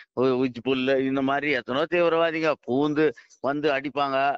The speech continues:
நம்மளுடைய இந்திய ராணுவ வீரரை ரெண்டு பேரை கொன்னுடுவாங்க. அங்க நாலு பேரை கொன்னு வருவாங்க. நம்மளுடைய ஆக்ஷன் எப்படி இருக்கும்? ப-, தூதரை கூப்பிட்டு கண்டனம் தெரிவிக்கிறது. ஆ, இங்க இருந்து ஏதாவது சர்வீஸ் இருந்தா, டிரான்ஸ்போர்ட் சர்வீஸ், ஏரோப்ளேன் சர்வீஸை நிப்பாட்டுறது,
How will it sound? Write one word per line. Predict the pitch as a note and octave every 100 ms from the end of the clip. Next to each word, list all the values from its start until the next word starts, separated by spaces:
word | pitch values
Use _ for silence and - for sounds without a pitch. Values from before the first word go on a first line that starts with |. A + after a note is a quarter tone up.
| - _
நம்மளுடைய | C3 C#3+ C#3 B2+ C3 C3 C#3+
இந்திய | C#3+ D3+
ராணுவ | C#3 C#3 C#3
வீரரை | C3 C3+ C3 C3
ரெண்டு | B2+ C3 B2
பேரை | C3+ C#3
கொன்னுடுவாங்க. | C3+ C#3+ C3+ B2+ B2+ C3 C3 - - _
அங்க | B2+ C#3
நாலு | C3 C3+ B2+
பேரை | C#3+ C#3+
கொன்னு | B2+ C3+ C3+
வருவாங்க. | C3 B2+ B2+ B2 B2+ B2+ - _ B2
நம்மளுடைய | C3+ C3+ C3 C3
ஆக்ஷன் | D3 - D#3+
எப்படி | C#3+ C3
இருக்கும்? | C#3+ B2+ C3+ C#3 C3 _ _
ப-, | C3 C#3 C3 -
தூதரை | E3 D3+ C#3
கூப்பிட்டு | B2+ D3 A#2 E3 D#3+
கண்டனம் | C#3+ D3 C#3+ B2+
தெரிவிக்கிறது. | B2 B2+ A2 A#2+ A#2 B2 C3+ - _ _
ஆ, | C#3 D#3 D3
இங்க | C#3 D3
இருந்து | C#3+ D3 D#3 C#3+ C#3 C#3
ஏதாவது | C#3 C#3+ C#3+ C#3
சர்வீஸ் | C3 C#3 D#3 C#3+ C#3
இருந்தா, | C3 A#2+ C3+ D3 C#3+ C3
டிரான்ஸ்போர்ட் | D3 - C3+
சர்வீஸ், | B2 C3 C3 C#3 -
ஏரோப்ளேன் | C#3 C3+ C3+ C3+ C3 C3+
சர்வீஸை | C3 C#3 B2+ C3
நிப்பாட்டுறது, | C3 D3 C3+ A#2 A2